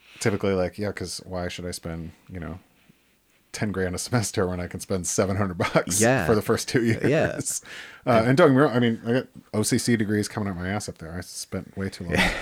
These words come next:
Speaker 2: <laughs>
Speaker 1: But I, I was just curious if you had that opportunity, if it was a, like, stay at home, save money sort of deal, or if it was a, like,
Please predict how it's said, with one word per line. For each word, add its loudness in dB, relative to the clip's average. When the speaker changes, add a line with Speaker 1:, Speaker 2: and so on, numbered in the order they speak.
Speaker 2:
<laughs> -2
Speaker 1:
But 2
I, 4
I 4
was 2
just -2
curious 0
if -6
you -2
had 0
that -2
opportunity, -4
if -16
it -4
was -6
a, -6
like, -8
stay 0
at 0
home, -4
save -4
money 2
sort 0
of -4
deal, 2
or 0
if -6
it -4
was -8
a, -4
like, -12